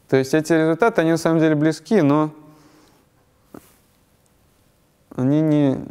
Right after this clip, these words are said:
один из другого не выводятся. По крайней мере, напрямую. Может,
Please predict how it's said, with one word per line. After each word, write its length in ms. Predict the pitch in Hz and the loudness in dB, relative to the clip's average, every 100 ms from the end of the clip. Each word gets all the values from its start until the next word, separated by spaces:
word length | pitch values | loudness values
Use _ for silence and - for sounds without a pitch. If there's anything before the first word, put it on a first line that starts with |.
| - | -14
один 340 | - 135 127 143 | -10 -6 -2 0
из 60 | |
другого 300 | 131 139 139 | 0 0 0
не 120 | 135 | 0
выводятся. 600 | 135 120 110 - - - - - _ _ _ _ _ _ _ - _ _ _ _ _ _ _ _ _ _ _ - | -2 -2 -6 -10 -18 -20 -20 -20 _ _ _ _ _ _ _ -20 _ _ _ _ _ _ _ _ _ _ _ -4
По 120 | 135 | 0
крайней 240 | 147 143 | 2 2
мере, 240 | 143 139 131 | 2 2 0
напрямую. 560 | 131 135 135 120 107 | -2 -2 0 0 -2
Может, 280 | 110 107 113 | -6 -10 -12